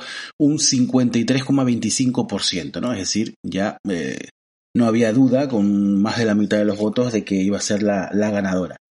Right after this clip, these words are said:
La segunda candidatura, Ciudadanos de Nuevo, consiguió mil cuatrocientos noventa y tres, lo que le dio un treinta y nueve coma treinta y cuatro por ciento de los votos, que no está nada mal.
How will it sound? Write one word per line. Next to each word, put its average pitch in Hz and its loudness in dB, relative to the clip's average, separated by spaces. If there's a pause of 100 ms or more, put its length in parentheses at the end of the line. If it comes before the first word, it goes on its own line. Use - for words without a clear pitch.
(360)
La 113 2
segunda 139 2
candidatura, 135 2
Ciudadanos 120 0
de 127 0
Nuevo, 147 0 (1080)
consiguió 123 2
mil 147 2
cuatrocientos 127 2
noventa 113 0
y 139 2
tres, 214 0
lo 113 -4
que 110 -2
le 110 0
dio 127 2 (400)
un 139 2
treinta 123 2
y 117 2
nueve 127 2
coma 127 2
treinta 110 0
y - 0
cuatro 110 0
por 101 -2
ciento 95 0
de 98 2
los 110 0
votos, 143 0
que - -6
no 104 0
está 95 -2
nada 110 2
mal. 147 0